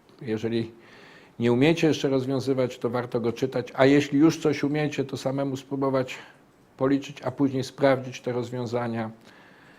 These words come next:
E, to, co w naszym, w moim wystąpieniu wielokrotnie się powtarzało, wybrane wzory matematyczne są na stronie Centralnej Komisji Egzaminacyjnej i to, co mówiliśmy, najlepiej sobie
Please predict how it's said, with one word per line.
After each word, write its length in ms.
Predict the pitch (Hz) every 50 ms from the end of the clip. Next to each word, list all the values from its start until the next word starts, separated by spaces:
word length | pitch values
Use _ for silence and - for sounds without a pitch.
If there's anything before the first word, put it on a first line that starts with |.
| - - - - - - _ - - -
E, 640 | 107 101 104 104 107 107 107 107 107 110 113 117 117
to, 220 | - - 165 170
co 360 | 165 - 170 165 156 156 147 143 135 131 127 131 131 127
w 20 | -
naszym, 340 | 143 143 135 - - 143 139
w 40 |
moim 180 | 147 151 147 143
wystąpieniu 560 | 135 143 135 - 147 139 139 147 147 143 135
wielokrotnie 540 | 123 135 139 139 135 - 147 147 147 - 139
się 120 | - 143
powtarzało, 500 | 135 - 135 135 - 135 135 139 135 131
wybrane 480 | 120 131 135 131 135 147 151 147 143 127
wzory 280 | 120 127 139 123 123 120
matematyczne 800 | 131 - - 135 123 123 117 - - 123 - - - 117 120 - - - - - - - -
są 240 | - - 147 147 143
na 140 | 139 127
stronie 360 | 123 - - 135 135 135 127 117
Centralnej 500 | - 127 120 113 - 131 131 131 123 117
Komisji 380 | - 127 131 127 117 - 127
Egzaminacyjnej 880 | 117 110 104 117 117 117 120 117 117 - - 135 135 131 127 120 117 110
i 40 | 113
to, 140 | - 123
co 120 | 120 - 127
mówiliśmy, 520 | 123 120 117 120 123 127 123 - - 120
najlepiej 380 | 113 113 113 120 120 123 127 117
sobie 380 | - - 117 110 113 113 113